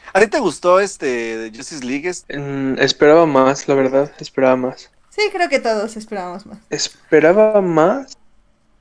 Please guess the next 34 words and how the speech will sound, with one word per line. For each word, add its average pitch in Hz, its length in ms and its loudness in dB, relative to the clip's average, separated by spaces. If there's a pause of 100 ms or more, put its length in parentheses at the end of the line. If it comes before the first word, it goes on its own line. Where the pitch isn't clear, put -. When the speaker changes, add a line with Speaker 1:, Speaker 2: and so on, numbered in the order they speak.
(280)
Speaker 1:
Pe-, 240 120 4
o 233 100 4
sea, 214 100 4
Speaker 2:
Sí, 139 60 4
Speaker 1:
pero 190 200 2
pese 202 200 0
a 196 40 4
Speaker 2:
o - 40 4
Speaker 1:
todo 147 120 6
Speaker 2:
sea, 135 100 8
Speaker 1:
el 262 80 0
desmadre, 156 520 -4
o 165 60 -20
sea, 131 140 -12
pese 143 200 -12
a 127 40 -8
que - 80 -20
sabías 143 320 -10
que 196 100 -16
habían 156 200 -12
intervenido 120 460 -20
en 123 40 -20
la 113 60 -20
película. 117 1040 -6 (220)
Speaker 2:
creo 226 220 4
que 240 460 6
la 139 380 4
pudieron 160 380 4
rescatar, 143 920 2 (720)
pues, 147 260 4
ahora 175 180 4
sí 175 120 -4
que - 320 2 (920)
a, 131 560 4